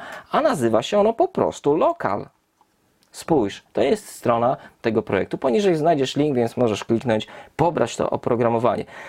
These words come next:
Dostępne tak samo jak Xampp, dostępne jest bezpłatnie, więc nie płacimy kompletnie nic, ani złotówki. Pobieramy, korzystamy. W tym miejscu mamy przycisk do pobrania, klikając możemy wybrać dwie wersje. No tu nie mamy Linuxa, <laughs> tak więc jeżeli pracujesz akurat na Linuxie,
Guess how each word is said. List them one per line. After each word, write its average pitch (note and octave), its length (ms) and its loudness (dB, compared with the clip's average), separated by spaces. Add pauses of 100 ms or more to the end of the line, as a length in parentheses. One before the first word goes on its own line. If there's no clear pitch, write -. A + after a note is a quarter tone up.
(160)
Dostępne F#3+ 520 2
tak D3+ 180 -2
samo F#3+ 240 2
jak D3+ 120 2 (120)
Xampp, E3 380 0 (380)
dostępne D3+ 540 0
jest A#2+ 360 0
bezpłatnie, A2+ 640 0
więc C#3+ 200 -4
nie F#3+ 100 4
płacimy F3+ 520 -2
kompletnie B2 520 -2
nic, G2 180 -4
ani A2+ 140 0
złotówki. G2+ 460 -4
Pobieramy, F3 480 2
korzystamy. A2+ 580 -4 (1080)
W - 40 -8
tym F#3 160 2
miejscu C#3 280 0
mamy A2+ 180 2
przycisk G#2 340 -4
do A2+ 100 0
pobrania, A#2+ 480 0
klikając A#2 540 -2
możemy G#2 260 -2
wybrać G#2 300 -2
dwie G2+ 160 0
wersje. G#2 300 -2
No C#3+ 80 0
tu E3+ 100 -4
nie E3+ 100 2
mamy D#3+ 200 2
Linuxa, D3+ 380 0 (320)
<laughs> - 260 -14
tak B2 140 2
więc B2+ 220 2
jeżeli B2 260 2
pracujesz A2+ 460 0
akurat G#2+ 340 -2
na G2 60 0
Linuxie, A#2 520 0